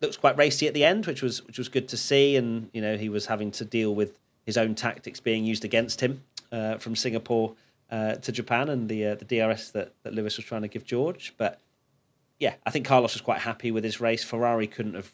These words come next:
really done a huge amount more. I believe, you know, beating Lewis would have maybe res-, uh, resulted in an, in an eight for Carlos. But yeah, seven from me.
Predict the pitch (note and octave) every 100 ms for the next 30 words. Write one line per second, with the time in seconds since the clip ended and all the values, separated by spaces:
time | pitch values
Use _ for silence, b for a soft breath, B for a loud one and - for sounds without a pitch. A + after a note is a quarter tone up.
0 | - A2 G2+ G2 G#2+ G2+ G2 - A2 A2
1 | A2+ A2+ A2+ - A#2+ B2+ D3+ - _ _
2 | _ _ - G2+ G2 - - _ _ _
3 | F2+ - G#2 F2+ G2+ G2 G2 - F#2+ F#2
4 | - G2+ G2 G2 - _ - G#2+ - G2+
5 | F2 G#2 G2+ - G2+ G2 G2 - G2+ G2+
6 | G#2+ - - G#2+ G#2+ G#2 - F2 _ _
7 | - - - D3 A#2 G2+ F#2+ E2 D#2+